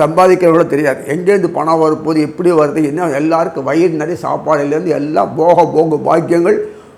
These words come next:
எல்லாம் நிறைய எம்டி. எனக்கு ஜாதகத்தில் சரியில்லை, அது சரியில்லைன்னா அது உன்னானதெல்லாம் கை பண்ணிக்க மாட்டீங்க, ஒரு பிரச்சனையும் இல்லை. அதாவது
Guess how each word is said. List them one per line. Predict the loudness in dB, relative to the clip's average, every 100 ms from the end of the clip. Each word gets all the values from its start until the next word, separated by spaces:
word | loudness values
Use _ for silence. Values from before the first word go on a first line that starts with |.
| _ _ _ -10 -6
எல்லாம் | -4 -2 2 2 2
நிறைய | 0 -2 -2 2 2 2 -8 -14 -6 2 2
எம்டி. | 2 -2 -4 -4 -6 -18 -10
எனக்கு | -4 -4 0 0 2
ஜாதகத்தில் | 2 4 2 0 -2
சரியில்லை, | -2 0 0 2
அது | 2 2
சரியில்லைன்னா | 0 2 2 0 -2 -4 -12 -8
அது | -6 0
உன்னானதெல்லாம் | 2 4 4 4
கை | 2 2
பண்ணிக்க | 0 2 0
மாட்டீங்க, | 0 -6 -12 -16 -20 _ _ _ -6
ஒரு | -6 -4
பிரச்சனையும் | -4 0 0 0
இல்லை. | -4 -10 -16 -20 -20 -8 -2
அதாவது | 2 2 4